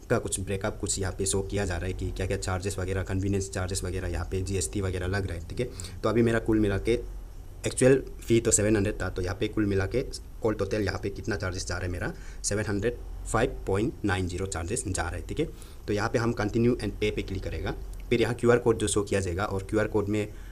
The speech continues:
हम अपना Google Pay ओपन करेगा, फिर स्कैन करेगा, फिर पे करेगा। पे करेगा तो यहाँ पे पेमेंट सक्सेसफुल वाला आ जाएगा। पे करने के बाद आपको कुछ नहीं करना है, हिलाना नहीं है, इधर उधर कुछ नहीं करना है, छिड़कानी नहीं करना है। तो ये वाला आ-, आएगा, फिर ये जो ऑटोमेटिकली रीडायरेक्ट कर दिया जाएगा फर्स्ट जो होम पेज है वहाँ पे,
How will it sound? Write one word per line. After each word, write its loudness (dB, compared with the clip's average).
हम 0
अपना 0
Google 2
Pay 4
ओपन -2
करेगा, 0
फिर -2
स्कैन -2
करेगा, -4
फिर 0
पे 2
करेगा। -4
पे 4
करेगा 6
तो 2
यहाँ 2
पे 2
पेमेंट 0
सक्सेसफुल 0
वाला 0
आ -2
जाएगा। -4
पे 8
करने 6
के 4
बाद 2
आपको -2
कुछ -2
नहीं 6
करना 2
है, -2
हिलाना 2
नहीं 2
है, 2
इधर -2
उधर -2
कुछ -4
नहीं 2
करना -4
है, -4
छिड़कानी 0
नहीं 2
करना -4
है। -4
तो 0
ये 8
वाला 10
आ-, 2
आएगा, 4
फिर 4
ये 6
जो 4
ऑटोमेटिकली 2
रीडायरेक्ट 2
कर 0
दिया -2
जाएगा -2
फर्स्ट 0
जो 0
होम 2
पेज -2
है -4
वहाँ -4
पे, -8